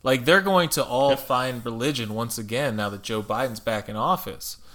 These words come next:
Speaker 1: Like, but they've been just fine with raising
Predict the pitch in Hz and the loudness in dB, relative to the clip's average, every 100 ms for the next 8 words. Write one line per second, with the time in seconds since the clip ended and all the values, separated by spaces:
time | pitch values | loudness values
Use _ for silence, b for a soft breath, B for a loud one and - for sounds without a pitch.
0 | B B 117 117 120 123 139 123 117 110 | B B 0 2 -2 0 0 2 -2 -4
1 | 131 - - 127 135 127 107 107 104 104 | -6 -6 0 2 2 0 -4 -6 -10 -6
2 | 110 123 123 117 101 | -2 0 0 -2 -6